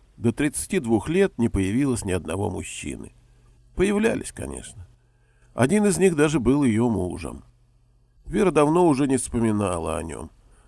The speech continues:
даже когда называла свою нынешнюю фамилию – единственное, что осталось ей от Максима.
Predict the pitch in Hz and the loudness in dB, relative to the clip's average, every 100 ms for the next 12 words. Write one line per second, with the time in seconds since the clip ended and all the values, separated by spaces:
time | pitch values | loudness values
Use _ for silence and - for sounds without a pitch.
0 | _ - 202 151 131 113 139 143 110 107 | _ 0 2 2 2 4 4 4 4 4
1 | 127 135 120 104 95 95 113 104 - 95 | 4 4 2 0 0 2 2 0 -2 -6
2 | - 90 78 78 69 67 - _ _ _ | -4 -4 -2 -6 -6 -8 -12 _ _ _
3 | 98 92 147 170 - 139 131 117 95 80 | -8 0 2 2 0 -4 -2 -2 -4 -4
4 | - 110 101 - - 95 - - - - | -2 -2 -2 -4 -6 -6 -6 -12 -12 -10
5 | - - 73 60 | -10 -10 -10 -12